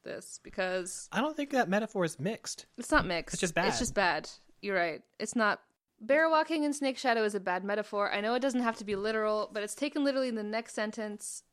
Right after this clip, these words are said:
Speaker 1: when they explain about deadly and seen. Like, you can't
Speaker 2: Yeah.
Speaker 1: walk in a viper's shadow 'cause vipers don't have shadows 'cause they're snakes.
Speaker 2: That's true.
Speaker 1: If you're a bear, you can't be in
Speaker 2: Well,
Speaker 1: it.
Speaker 2: they have shadows, just not big
Speaker 1: Sure, that's
Speaker 2: shadows.
Speaker 1: just not, uh, big enough for a bear to walk in.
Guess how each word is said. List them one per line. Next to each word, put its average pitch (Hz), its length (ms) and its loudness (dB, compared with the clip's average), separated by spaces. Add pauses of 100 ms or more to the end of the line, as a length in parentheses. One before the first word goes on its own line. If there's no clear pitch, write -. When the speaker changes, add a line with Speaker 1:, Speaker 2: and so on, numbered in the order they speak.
Speaker 1:
when 196 140 -8
they 180 100 0
explain 208 420 -4
about 196 340 -2 (340)
deadly 190 420 -2
and 175 160 -8
seen. 151 500 -10 (600)
Like, 196 380 -4 (180)
you 240 120 -4 (100)
can't 127 180 6
Speaker 2:
Yeah. - 20 4
Speaker 1:
walk 247 220 4
in 208 120 -2
a 185 80 -2
viper's 175 340 -6
shadow 185 380 -4
'cause 220 180 -4
vipers 233 380 2
don't 226 120 2
have 240 160 2
shadows 247 320 2
'cause 247 200 0
they're 254 100 2
snakes. - 540 -4 (140)
Speaker 2:
That's 135 120 -6
true. 135 240 0
Speaker 1:
If - 140 -10
you're 247 120 6
a 233 60 6
bear, 247 220 4
you 220 160 2
can't 240 320 0
be 240 120 -4
in 254 120 0
Speaker 2:
Well, 165 120 0
Speaker 1:
it. 131 60 -8
Speaker 2:
they 175 80 -2
have 160 140 0 (100)
shadows, 120 440 -4
just - 120 -12
not 107 140 -16 (120)
big 107 200 -10
Speaker 1:
Sure, - 100 -4
that's - 80 2
Speaker 2:
shadows. 285 280 6
Speaker 1:
just - 260 -4
not, 262 280 4
uh, - 120 2
big 226 180 4
enough 226 220 2
for 220 100 0
a 196 60 4
bear 196 200 0
to 202 120 -8
walk 185 260 -2
in. 151 240 -8